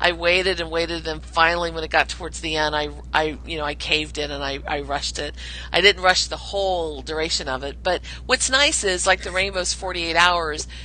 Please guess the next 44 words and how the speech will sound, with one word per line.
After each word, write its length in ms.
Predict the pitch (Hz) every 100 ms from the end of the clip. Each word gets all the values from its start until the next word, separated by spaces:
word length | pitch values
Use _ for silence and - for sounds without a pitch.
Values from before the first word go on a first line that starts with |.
| -
but 80 | 180
what 220 | 196 202
they 180 | 180 170
do 340 | 160 185 185
is, 160 | 175 160
as 180 | 170 -
time 300 | - 185 175
goes 240 | 165 156
on, 480 | 196 202 165 160 160 - - -
it's 140 | - -
basically 440 | 220 220 - 170
an 60 | 160
hour 280 | 160 175 170
per 220 | - 165
gem 480 | 156 165 143 143 147
if 160 | -
you're 100 | 156
gonna 440 | 151 160 151 147 143 - -
rush 220 | 160 185
something, 520 | - 151 147 - 147 - - - -
but 180 | 185 -
they 400 | 170 165 160 156 -
decrease 420 | 233 - - 165
the 140 | - 165
number 220 | 160 151
of 100 | 147
gems. 400 | - 156 139 -
So 200 | - 147
if 80 | 151
it 80 | 151
gets 220 | 170 -
down 280 | 170 156 156
to 80 |
ten 240 | 147 226 214
hours, 560 | 196 190 190 190 - - - - -
then 140 | 170
it's 120 | 170
only 220 | 165 160 156
ten 300 | - 160 151
gems 320 | 139 - -
to 80 | 135
rush. 400 | 67 50 - -
And 120 | - - -
so 340 | - 165 147